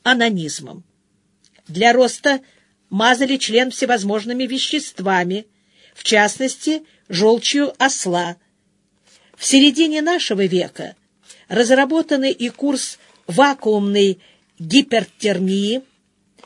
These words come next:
и хирургические методы. Отдельные энтузиасты для увеличения объема вставляли перед половым актом в специально сделанные разрезы органа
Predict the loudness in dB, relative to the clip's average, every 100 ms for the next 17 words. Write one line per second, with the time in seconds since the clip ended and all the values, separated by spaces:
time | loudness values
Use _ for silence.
0 | _ _ 2 2 4 6 4 2 -4 -4
1 | -6 -4 -2 0 0 -2 -6 -8 -8 -10
2 | _ _ _ _ _ _ _ _ _ _
3 | 0 0 2 2 4 0 -2 -2 -2 2
4 | 2 0 -4 -6 0 2 2 0 0 0
5 | 2 2 0 -2 -2 0 0 -2 -10 _
6 | _ _ _ _ _ -10 -2 2 2 4
7 | 2 2 2 0 -2 0 0 2 2 0
8 | 2 2 2 0 -8 -8 -12 _ _ -12
9 | -6 -4 -2 0 2 0 -2 -2 0 2
10 | 2 2 2 2 0 2 4 4 2 -2
11 | 0 0 0 -6 -8 -10